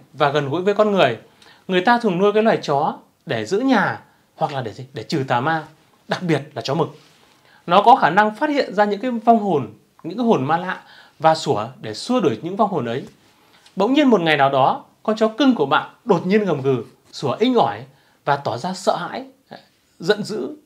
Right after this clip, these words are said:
đứng quay về một cái hướng, ừ, trong góc nhà hoặc một cái gốc cây. Nhưng mà bạn nhìn qua ấy, thì lại không thấy một cái gì cả. Thì đó, các bạn hãy nghĩ đến có ít nhất một hồn ma ở cái khu vực này và chú chó của bạn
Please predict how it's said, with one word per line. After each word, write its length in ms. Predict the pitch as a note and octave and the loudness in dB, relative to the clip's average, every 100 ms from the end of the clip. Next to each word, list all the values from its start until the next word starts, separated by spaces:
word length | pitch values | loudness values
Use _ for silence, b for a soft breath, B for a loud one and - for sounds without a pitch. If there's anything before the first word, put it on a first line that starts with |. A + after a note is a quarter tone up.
| _ | _
đứng 180 | - F3 | -6 -6
quay 200 | A3 B3 | -2 -2
về 180 | F#3 D#3 | 2 0
một 160 | C3+ B2+ | 0 -4
cái 100 | D#3 | -6
hướng, 300 | D#3+ E3 E4 F4+ b b b _ | -4 -4 -4 -10 b b b _
ừ, 300 | E3 D3 C#3+ | -8 -6 -8
trong 180 | C#3 A3+ | -4 -2
góc 140 | A3 C4+ | -2 -2
nhà 280 | G3 D3 G#2+ | -2 -4 -8
hoặc 200 | C3 B2+ | -10 -10
một 160 | B2+ B2+ | -8 -6
cái 80 | |
gốc 180 | D#3 B3+ | -4 -2
cây. 220 | - G#3+ F#3+ - _ _ _ _ - | 2 2 0 -8 _ _ _ _ -2
Nhưng 140 | A#3 | 2
mà 80 | A3 | 4
bạn 260 | F3 E3+ F#3+ | 4 2 2
nhìn 200 | E3+ C#3 | -2 2
qua 220 | G#3 G3 | 2 2
ấy, 100 | F#3+ b b b | 0 b b b
thì 80 | F3+ | -4
lại 140 | E3 - | -4 -2
không 300 | C#4+ C4+ C4 | 0 2 0
thấy 340 | - F3+ D#4 | 0 -2 -2
một 80 | D#3+ | -6
cái 120 | D3 | -6
gì 120 | F3 D3 | -4 -2
cả. 260 | G#2 G#2 - _ _ b b b b | -2 -6 -14 _ _ b b b b
Thì 120 | - G#3+ | -4 4
đó, 500 | F#3 E3+ C4+ F4 - | 6 10 8 6 -4
các 80 | A#3+ | 2
bạn 160 | A#3+ | 2
hãy 180 | F3 G#3 | 2 -4
nghĩ 120 | B3 | -4
đến 340 | A#3 A3+ B3 F4 D#4 | 2 4 4 0 -6
có 80 | G#3 | -6
ít 160 | D4+ D4+ | -4 -2
nhất 200 | D#4+ B3+ | -4 -4
một 160 | C#3 - | -8 -6
hồn 160 | C#3 B2 | -6 -2
ma 240 | F3 F#3 E3+ | -4 -4 -8
ở 140 | - A2+ | -8 -8
cái 60 | D3+ | -8
khu 160 | - | -6
vực 200 | G#3 D#3 | -6 -6
này 220 | B2+ B2 G#2+ b b b b | -6 -8 -10 b b b b
và 120 | - | -2
chú 160 | D3 D3+ | -2 -4
chó 160 | D#3+ F3+ | -2 -2
của 120 | D3+ | 0
bạn 240 | C#3+ C#3 | 0 -2